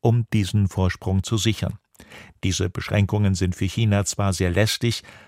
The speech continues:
haben aber die rasante Entwicklung der dortigen Technologiebranche nicht aufgehalten. Chinas K-I-Modelle sollen mittlerweile nur noch etwa sechs Monate hinter ihren U-S-Konkurrenten zurückliegen. Und auch in einigen Zukunftsbranchen, wie zum Beispiel bei Elektrofahrzeugen,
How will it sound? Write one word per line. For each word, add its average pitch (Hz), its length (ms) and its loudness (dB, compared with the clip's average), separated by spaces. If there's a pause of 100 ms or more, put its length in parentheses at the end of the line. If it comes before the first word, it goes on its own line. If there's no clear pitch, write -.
(120)
haben 120 300 2
aber 98 240 0
die 98 200 -4
rasante 101 540 2
Entwicklung 120 500 2
der 98 140 2
dortigen 104 560 0
Technologiebranche 95 1040 0
nicht 113 260 -2
aufgehalten. - 640 -4 (520)
Chinas 170 440 4
K-I-Modelle 110 800 2
sollen 113 320 2
mittlerweile 104 560 4
nur 101 160 2
noch 98 160 -2
etwa 107 400 0
sechs 101 400 -2
Monate 104 720 2
hinter 110 320 2
ihren 98 340 0
U-S-Konkurrenten 98 1080 0
zurückliegen. 113 680 0 (520)
Und 139 220 4
auch 160 200 2
in 165 200 4
einigen 131 500 2
Zukunftsbranchen, 95 1200 0
wie 92 120 0
zum 98 220 0
Beispiel 95 400 0
bei 92 220 0
Elektrofahrzeugen, 110 1200 2